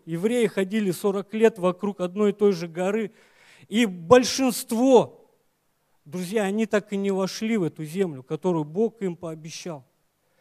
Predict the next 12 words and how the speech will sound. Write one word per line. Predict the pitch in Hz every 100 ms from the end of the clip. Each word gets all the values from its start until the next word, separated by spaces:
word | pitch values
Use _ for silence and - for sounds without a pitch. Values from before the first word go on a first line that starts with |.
| _ _
Они | - 170 226
не | 226 214 226 190 -
унаследовали | 220 208 196 185 196 208 214 185 185 190 190 170 - _ _
обетование, | 165 175 202 - 190 185 220 214 170 113 _ _ _ _
они | 156 208 240
не | 214 220
унаследовали | 220 220 214 208 - 220 240 196 185 170 135 - _
благословение | 147 202 214 202 - 202 202 208 233 151 117 _ _ _ _
по | 185
одной | 202 262 285
простой | 254 247 - 262
причине | - 226 - 269 240